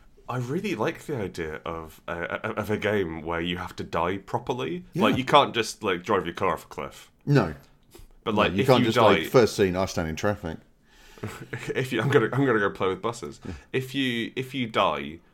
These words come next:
Speaker 1: like, in service of the plot, like, while, whilst investigating, like, you're guaranteed to learn something, and the others can also, like, learn from that. And so, like, y-, like, maybe you can have one survivor,
Speaker 2: Hmm.
Speaker 1: but the only way you can, like, you can advance,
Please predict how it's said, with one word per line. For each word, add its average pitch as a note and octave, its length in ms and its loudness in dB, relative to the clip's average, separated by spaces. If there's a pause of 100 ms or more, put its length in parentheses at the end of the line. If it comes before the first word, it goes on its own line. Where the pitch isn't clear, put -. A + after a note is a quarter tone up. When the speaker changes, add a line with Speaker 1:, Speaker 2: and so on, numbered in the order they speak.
(320)
Speaker 1:
like, F2+ 380 -2
in G2+ 180 -6
service G#2+ 480 2
of G2+ 100 -10
the F2 80 -12
plot, - 460 -6 (180)
like, E2+ 300 -2
while, F#2 280 4
whilst G#2 300 4
investigating, E2+ 720 -4 (260)
like, - 300 -2 (180)
you're G2+ 180 -2
guaranteed G2+ 680 2
to - 80 -8
learn G2+ 360 -2
something, C3+ 760 -4
and F#2+ 180 2
the F#2+ 100 2
others F#2 320 0
can F#2+ 180 -4
also, F2+ 340 -2
like, F2 160 -4
learn F#2+ 200 -2
from A2 180 -10
that. B2 180 -2
And F#2+ 140 -4
so, G2 140 -2
like, F2+ 220 -2
y-, E2+ 180 -10
like, F#2 300 -6
maybe A#2 280 2
you A2 100 0
can A2+ 160 -2
have G#2+ 160 -4
one G2+ 180 0
survivor, F#2+ 540 -2 (400)
Speaker 2:
Hmm. G2+ 240 2 (580)
Speaker 1:
but F#2+ 200 0
the G2+ 120 2
only G2+ 220 2
way F#2+ 220 4
you F2+ 160 -2
can, F2+ 380 -6
like, F2 200 -2
you D2+ 100 -12
can F#2 160 -8
advance, F2+ 800 -2